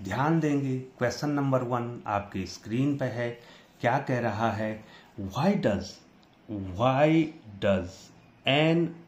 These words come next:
aqueous solutions of an acid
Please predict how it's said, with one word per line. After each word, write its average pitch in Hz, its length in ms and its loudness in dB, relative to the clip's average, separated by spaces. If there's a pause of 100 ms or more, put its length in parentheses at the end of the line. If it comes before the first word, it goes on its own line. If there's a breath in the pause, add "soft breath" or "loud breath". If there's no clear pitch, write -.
(160)
aqueous 190 540 2 (640)
solutions 104 760 0 (720 loud breath)
of 180 460 6 (160)
an 92 460 -2 (760 loud breath)
acid 147 360 0